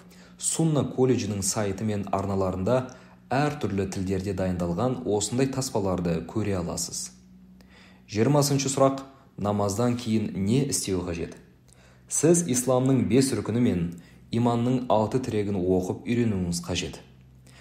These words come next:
Әрі исламыңыз бен иманыңыз дұрыс болу үшін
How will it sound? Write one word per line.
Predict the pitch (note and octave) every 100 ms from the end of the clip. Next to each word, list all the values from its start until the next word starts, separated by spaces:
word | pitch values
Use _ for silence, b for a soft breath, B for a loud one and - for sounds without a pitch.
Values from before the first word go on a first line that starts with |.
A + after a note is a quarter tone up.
| B B
Әрі | - A2+ C#3+ B2
исламыңыз | A#2 B2+ B2 B2 C#3 B2
бен | A2 F#2+ F2 F2 B -
иманыңыз | A#2 A#2+ A#2 A2+ A#2+ -
дұрыс | G2+ G#2 -
болу | G2+ G2 F#2+ E2+
үшін | - C#3+ C#3+